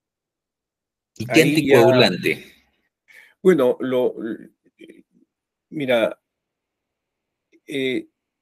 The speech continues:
Speaker 2: cuando uno revisa los anticoagulantes, parece que el que tiene menos complicaciones para mí es el apixaban, que sea cinco miligramos cada doce horas, ¿no?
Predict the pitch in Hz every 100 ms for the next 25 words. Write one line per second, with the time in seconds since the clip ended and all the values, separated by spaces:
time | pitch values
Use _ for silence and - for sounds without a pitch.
0 | _ _ _ - 127 202 226 202 147 180
1 | 190 160 139 120 113 120 117 113 147 180
2 | 175 165 143 160 170 147 - 110 180 175
3 | 165 175 175 165 127 117 - 214 - 170
4 | - 117 87 110 285 247 156 120 104 101
5 | 95 92 85 _ _ _ _ _ _ _
6 | _ _ _ _ _ _ _ _ _ -
7 | 110 104 101 139 135 120 107 117 113 110
8 | 120 110 104 110 101 92 82 - 143